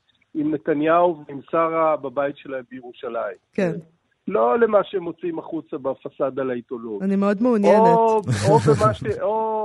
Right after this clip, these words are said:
Speaker 1: או במה שקורה בינם לבין עצמם שם, מה קורה עם עדי המדינה,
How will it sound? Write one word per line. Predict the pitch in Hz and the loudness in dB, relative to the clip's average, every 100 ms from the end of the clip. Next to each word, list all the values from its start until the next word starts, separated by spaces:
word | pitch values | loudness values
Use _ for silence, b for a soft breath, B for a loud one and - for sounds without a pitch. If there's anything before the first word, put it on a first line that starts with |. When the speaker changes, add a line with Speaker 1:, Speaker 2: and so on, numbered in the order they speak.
| 180 | -2
Speaker 1:
או | 196 214 175 | -2 -2 -2
במה | 208 196 202 | -2 0 -2
שקורה | - 190 190 196 175 | -4 -8 -6 -6 -6
בינם | 190 190 190 | -4 -4 -4
לבין | 190 185 180 | -6 -8 -10
עצמם | - - 170 165 | -10 -8 -8 -8
שם, | - 143 | -12 -6
מה | 160 | -6
קורה | - - 185 | -6 -8 -6
עם | 170 | -8
עדי | - - | -8 -6
המדינה, | - - 170 | -6 -8 -12